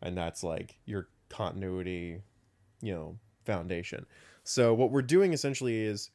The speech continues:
covering everything up to when continuity started, or when we last left continuity, which was the Green Arrow being inducted into the J L A. So that's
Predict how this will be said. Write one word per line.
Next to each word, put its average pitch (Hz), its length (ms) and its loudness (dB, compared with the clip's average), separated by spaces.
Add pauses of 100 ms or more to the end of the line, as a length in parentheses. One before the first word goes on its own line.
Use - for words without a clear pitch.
(120)
covering 180 420 2
everything 147 400 0
up 120 280 2
to 95 580 0 (840)
when 110 340 4
continuity 104 800 0
started, 92 580 -2
or 90 120 -2
when 98 160 -4
we 98 80 -4
last 95 340 -2
left 92 160 -4
continuity, 117 600 2
which 110 280 -2
was 101 440 -2
the 113 100 -8
Green 131 200 0
Arrow 110 220 0
being 101 320 -4
inducted 95 480 -4
into 90 220 -8
the 101 80 -10
J 85 240 -6
L 92 180 -2
A. 131 240 2 (1120)
So 107 600 2 (320)
that's 120 260 2